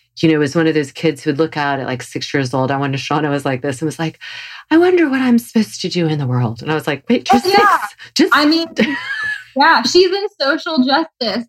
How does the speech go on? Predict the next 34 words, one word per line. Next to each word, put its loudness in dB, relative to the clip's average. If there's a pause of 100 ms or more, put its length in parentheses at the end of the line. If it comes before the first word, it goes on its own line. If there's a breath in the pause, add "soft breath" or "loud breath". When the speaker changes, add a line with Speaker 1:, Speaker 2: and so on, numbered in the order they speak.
Speaker 2:
Like, 0 (120)
there, -2 (340)
it's, -4 (240)
yeah, 4
I, -4
you -2
know? -4 (140)
<laughs> 2
Speaker 1:
Yes, -2 (100)
I 0
Speaker 2:
They 4
have 4
Speaker 1:
know. 2
Speaker 2:
it. -2 (260)
Speaker 1:
I -2
know. 0
My -2
daughter 0
is, -2
like, 0
yeah, 0
really 2
into -2
all, 0
all 2
of -2
that. -2
It's, -10
it's -4
so 0
Speaker 2:
Yep. 0
Speaker 1:
great. -2 (580 loud breath)
So 2 (400)
another 0